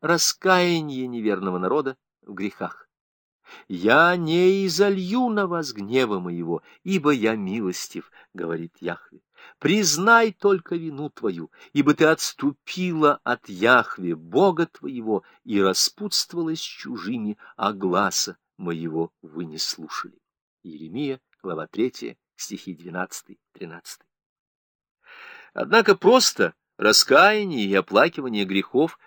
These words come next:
не ведут к желаемым результатам. Возвращение к Яхве должно быть доказано соответствующими поступками, верным исполнением требований завета.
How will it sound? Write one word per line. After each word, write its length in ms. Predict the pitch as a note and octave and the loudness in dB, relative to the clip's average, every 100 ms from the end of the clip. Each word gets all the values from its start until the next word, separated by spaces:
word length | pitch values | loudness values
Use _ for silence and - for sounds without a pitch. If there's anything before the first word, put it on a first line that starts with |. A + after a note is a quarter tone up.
| _ | _
не 180 | - A#2+ | -8 -4
ведут 360 | F3+ C3 F#3 D#3 | -2 2 2 2
к 40 | |
желаемым 640 | - G#3+ G#3 F3+ C#3 A#2+ | 0 4 6 6 4 0
результатам. 540 | G#2 G#2+ G2+ F#2 - _ _ _ _ _ _ _ _ | -6 -6 -6 -6 -8 _ _ _ _ _ _ _ _
Возвращение 840 | - F#2+ E2+ G2+ - G#2+ G2+ G#2 B2 | -4 0 2 2 4 4 4 2 -2
к 120 | - | -4
Яхве 460 | C#3+ D#3+ - - F#2 | 2 2 2 0 0
должно 380 | F#2+ F2 F2+ G#2 | 2 0 0 -2
быть 220 | B2 A#2 | -4 -4
доказано 680 | D3+ - A3+ F#3 G2+ E2+ E2 | -6 -2 0 2 0 -6 -6
соответствующими 960 | - F2 - F2 - - G2+ G2 B2 | -6 -6 -4 -4 -4 -8 -6 -6 -6
поступками, 760 | A#2+ C#3+ - - A#3 - G2+ E2 - - | -6 -4 -4 -4 -10 -10 -10 -10 -16 -18
верным 640 | F#2 E2+ G#2 G#2 A2 C3 C#3+ | -4 4 6 6 4 -4 -4
исполнением 720 | - - E2 E2+ F#2+ B2+ B2+ | -6 -6 -8 -6 -6 -8 -8
требований 560 | - E2 D#2 G#2 A#2 | -6 -6 -6 -10 -8
завета. 480 | A2 B2+ F#3+ - - | -6 -4 -4 -6 -12